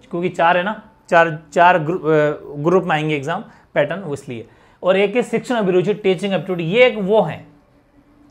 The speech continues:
आपकी जो बीएसटीसी की शिक्षण अभिरुचि है, वो किसी भी बच्चे को लोड लेने की ज़रूरत नहीं है। जैसे मैं फिर बता दूं,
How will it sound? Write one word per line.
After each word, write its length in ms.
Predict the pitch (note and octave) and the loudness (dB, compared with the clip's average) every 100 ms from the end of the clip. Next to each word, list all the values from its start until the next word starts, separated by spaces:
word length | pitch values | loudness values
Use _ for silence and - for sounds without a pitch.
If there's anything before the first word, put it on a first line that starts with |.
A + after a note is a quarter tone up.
| _ _ D3 | _ _ 2
आपकी 480 | D#3+ F#3 - C4+ | 4 4 0 -2
जो 120 | A3+ A#3 | 0 0
बीएसटीसी 640 | F#3 G3 G#3 A3+ G3+ B3 | 2 2 2 -2 -6 -4
की 80 | A#3 | -4
शिक्षण 220 | G3+ A3+ | -4 -4
अभिरुचि 380 | G3+ F#3 C#3+ C#3 | 0 0 0 -4
है, 160 | G#2+ - - - - - - | -8 -14 -20 -20 -20 -18 -6
वो 460 | D3+ B3 B3 B3 - | 2 6 4 2 -4
किसी 340 | A#3+ - D4+ | -2 0 0
भी 100 | C4 | 2
बच्चे 300 | G#3+ F#3+ G#3 | 2 0 0
को 120 | G3+ | 2
लोड 440 | F#3+ D3+ F3 A#3 G#3+ | 2 4 6 6 6
लेने 260 | G3 F3+ | 2 0
की 100 | D#3+ | 0
ज़रूरत 240 | C#3+ B2+ A2+ | 0 -2 -6
नहीं 200 | A2 G2+ | -12 -16
है। 60 | - - - - | -20 -20 -20 -2
जैसे 240 | F3 G3+ A3 | 0 2 2
मैं 100 | G#3 | 2
फिर 160 | G#3+ | 2
बता 220 | F#3 C#3+ | 2 0
दूं, 140 | B2 | -2